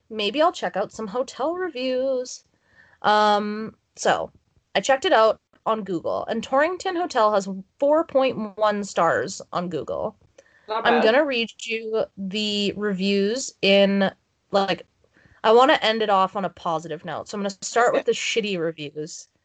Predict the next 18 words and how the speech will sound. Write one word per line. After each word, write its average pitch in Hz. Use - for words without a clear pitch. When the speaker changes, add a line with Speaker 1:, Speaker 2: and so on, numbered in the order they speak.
Speaker 2:
Okay. 208
Speaker 1:
and 220
then 208
I'll, 208
I'll 208
get -
to -
the 185
five 147
stars. -
So 202
Speaker 2:
Okay. -
Speaker 1:
this 349
review 220
is -
from 175
Foodie 269
Goody, 208